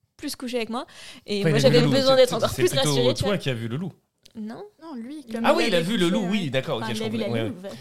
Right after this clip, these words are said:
Speaker 2: Il a,
Speaker 1: louve.
Speaker 2: il a vu la louve, yes.
Speaker 1: Voilà. Et, euh, et donc... Euh, donc, euh, donc,
Speaker 2: Est-ce qu'on peut être con à cet âge-là ?
Speaker 1: donc
Speaker 2: Vraiment, je,
Speaker 1: voilà,
Speaker 2: je,
Speaker 1: c'était
Speaker 2: je
Speaker 1: compliqué.
Speaker 2: sais pas m'excuser, mais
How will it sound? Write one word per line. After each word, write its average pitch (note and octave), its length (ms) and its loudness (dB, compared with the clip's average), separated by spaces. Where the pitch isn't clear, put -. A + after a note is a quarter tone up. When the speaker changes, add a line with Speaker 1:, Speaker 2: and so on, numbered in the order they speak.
Speaker 2:
Il A#2 80 -6
a, G#2 40 -6
Speaker 1:
louve. A2 80 -10
Speaker 2:
il A#2 80 -6
a A2+ 60 -4
vu A#2+ 220 -6
la G#2 140 -6
louve, G#2 120 -12
yes. A2 320 -8
Speaker 1:
Voilà. F#3+ 220 -12
Et, A3 240 -2
euh, F#3 680 -8
et G#3 100 -2
donc... C4+ 320 -4
Euh, G#3+ 260 -2
donc, G3+ 280 -10
euh, F#3+ 180 -14
donc, F#3 160 -12
Speaker 2:
Est-ce - 120 -12
qu'on A2 80 -12
peut - 100 -14
être - 140 -20
con - 220 -14
à F2+ 40 -16
cet - 140 -18
âge-là ? G#2 200 -12
Speaker 1:
donc G#2 120 -10
Speaker 2:
Vraiment, A2+ 160 -2
je, G2+ 60 -6
Speaker 1:
voilà, G#2 260 -4
Speaker 2:
je, - 60 -6
Speaker 1:
c'était - 160 -12
Speaker 2:
je F#3 60 -14
Speaker 1:
compliqué. F#3+ 200 -12
Speaker 2:
sais A#3+ 80 -8
pas A2+ 140 -8
m'excuser, G#2+ 380 -10
mais A2+ 140 -10